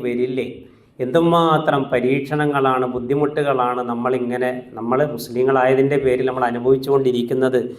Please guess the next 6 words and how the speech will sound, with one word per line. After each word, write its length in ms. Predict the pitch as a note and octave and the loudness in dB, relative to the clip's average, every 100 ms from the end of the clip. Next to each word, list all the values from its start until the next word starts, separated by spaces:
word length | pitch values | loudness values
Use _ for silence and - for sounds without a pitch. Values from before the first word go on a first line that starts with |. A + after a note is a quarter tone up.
| - - - D#3 | -18 -20 -4 4
അങ്ങ് 240 | G3+ A#3 F3+ | 6 6 6
അള്ളാഹുവിനോട് 800 | E3+ F#3 G3 F#3+ F#3+ F#3 E3+ E3+ D#3 | 4 6 6 4 4 4 4 2 0
നമുക്ക് 280 | C#3+ D3+ F3 E3+ | -2 -4 -2 -2
വേണ്ടി 160 | E3 E3 | -2 -4
പ്രാർത്ഥിക്കുന്നില്ലേ? 1040 | D3 C#3 E3+ - G3+ G3+ G#3+ G3+ F3+ F3+ C#3+ - - - - - | 2 4 4 2 -8 -2 2 2 4 2 2 -2 -14 -20 -20 -10
നമ്മൾ 200 | B2+ D#3 | -4 0